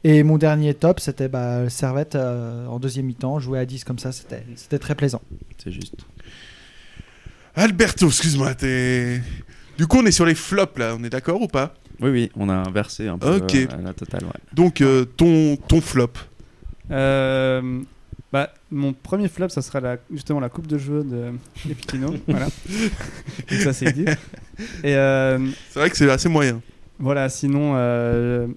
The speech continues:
Speaker 3: La coupe de cheveux de Kay aussi, euh... moi, il y a bien un truc qui me plaisait bien chez ce joueur, c'était sa coupe de cheveux, je la trouvais hyper sympa. Et là, hop.
Speaker 4: Bah, même pas.
Speaker 3: Déception.
Speaker 4: Et, hum, non, sinon,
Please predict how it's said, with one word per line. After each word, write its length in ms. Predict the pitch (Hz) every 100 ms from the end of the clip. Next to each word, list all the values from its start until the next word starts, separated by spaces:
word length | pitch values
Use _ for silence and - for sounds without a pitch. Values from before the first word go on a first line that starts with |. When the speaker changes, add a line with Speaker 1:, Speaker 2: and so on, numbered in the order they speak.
| -
Speaker 3:
La 60 |
coupe 180 | 120 147
de 120 | 143
cheveux 220 | 147 165 156
de 100 | 143
Kay 320 | - 165 156
aussi, 300 | 131 156 156
euh... 180 | 131 113 - - - - -
moi, 260 | 127 127 156
il 40 |
y 40 | 147
a 120 | 135
bien 180 | 139 165
un 40 |
truc 180 | 170 180
qui 100 | 160
me 60 |
plaisait 240 | 139 151 147
bien 260 | 147 156 147
chez 160 | 143
ce 80 | 131
joueur, 280 | 131 147 135
c'était 220 | - 117
sa 120 | 131
coupe 180 | 123 160
de 120 | 151
cheveux, 220 | 143 156
je 60 | 196
la 60 | 135
trouvais 200 | 135 -
hyper 240 | 185 185
sympa. 420 | - 147 131 143 - - - - - -
Et 60 | 123
là, 160 | 135
hop. 140 | 156 - _ _ _ -
Speaker 4:
Bah, 160 | 131
même 180 | 123 117
pas. 140 | 131 - _ - - - -
Speaker 3:
Déception. 380 | 123 - - - - - - - - _ _ 143
Speaker 4:
Et, 500 | 135 131 127 127 127
hum, 440 | 127 127 127 127 -
non, 240 | 143 143 156
sinon, 500 | 156 156 160 165